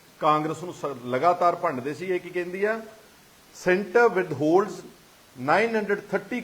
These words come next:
crores under S C scholarship scam, uh, plan,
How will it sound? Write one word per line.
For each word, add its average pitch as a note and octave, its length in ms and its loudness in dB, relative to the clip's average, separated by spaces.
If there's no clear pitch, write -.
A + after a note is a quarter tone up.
crores F#3+ 360 2
under D#3+ 180 -2
S F3 200 -4
C F3 160 -10
scholarship C3 500 -4
scam, B2+ 480 -6
uh, C3+ 540 -8
plan, B2 220 -2